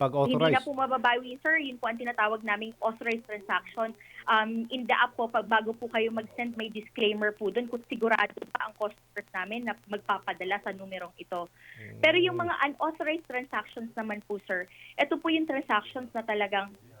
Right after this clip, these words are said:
Speaker 2: na social engineering sila. Talaga pong phishing, talaga pong, um, i-, pi-, pi-, talagang tinarget ang mga customer namin. Ito po, uh,
Speaker 1: Baka,
Speaker 2: we
Speaker 1: baka
Speaker 2: have
Speaker 1: doon
Speaker 2: a
Speaker 1: po,
Speaker 2: process
Speaker 1: baka
Speaker 2: po.
Speaker 1: doon po
Speaker 2: And
Speaker 1: magfo-focus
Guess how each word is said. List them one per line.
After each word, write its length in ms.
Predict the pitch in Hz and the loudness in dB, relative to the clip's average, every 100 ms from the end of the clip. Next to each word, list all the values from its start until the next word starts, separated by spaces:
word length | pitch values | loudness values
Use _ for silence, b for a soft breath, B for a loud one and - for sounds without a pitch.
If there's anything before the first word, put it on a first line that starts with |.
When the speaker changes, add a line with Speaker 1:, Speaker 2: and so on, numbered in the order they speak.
| - | -20
Speaker 2:
na 160 | - 220 | -6 -6
social 380 | 220 214 233 208 | -2 -2 0 -2
engineering 640 | 214 202 190 190 190 190 185 - | -4 -10 -10 -10 -8 -10 -12 -10
sila. 320 | - 170 156 - B B | 0 0 0 -4 B B
Talaga 320 | 226 220 220 - | 2 2 2 -2
pong 220 | 214 208 - | -4 -8 -6
phishing, 640 | 214 208 - 226 214 196 - | -4 -4 -6 -6 -6 -8 -6
talaga 320 | 208 202 202 | -4 -2 -2
pong, 320 | - 214 208 202 B B - | -4 -4 -6 -10 B B -4
um, 400 | 196 190 190 185 190 - _ _ _ - | 0 2 0 -4 -12 -20 _ _ _ -8
i-, 220 | 214 208 - _ _ _ _ _ - | -6 -6 -10 _ _ _ _ _ -2
pi-, 240 | 226 208 - | 0 0 -2
pi-, 720 | 233 214 202 196 190 185 165 - - | -2 0 -2 -4 -6 -8 -10 -16 0
talagang 400 | 233 220 220 226 | 6 6 6 2
tinarget 640 | 240 226 214 208 208 226 226 - - _ - | 2 4 4 4 0 -6 -6 -20 -20 _ -4
ang 80 | 214 | -2
mga 240 | 214 196 | -2 -4
customer 480 | 208 196 - 208 202 | -4 -6 -6 -6 -4
namin. 240 | 190 180 196 - | -4 -6 -10 -10
Ito 240 | 254 277 | -6 -6
po, 240 | - 269 277 | -2 0 0
uh, 480 | - - - - 147 | -6 -20 -12 -2 2
Speaker 1:
Baka, 240 | 156 202 | 4 4
Speaker 2:
we 40 | |
Speaker 1:
baka 180 | 180 190 | 4 4
Speaker 2:
have 80 | 220 | 6
Speaker 1:
doon 160 | 208 214 | 6 6
Speaker 2:
a 80 | 196 | 6
Speaker 1:
po, 80 | |
Speaker 2:
process 400 | 214 208 196 160 | 6 6 4 -2
Speaker 1:
baka 240 | 151 165 196 | 0 2 4
Speaker 2:
po. 80 | 185 | 4
Speaker 1:
doon 180 | 220 196 | 4 4
po 40 | 226 | 2
Speaker 2:
And 80 | 190 | 2
Speaker 1:
magfo-focus 640 | - 190 - 190 175 190 | 4 4 6 6 6 2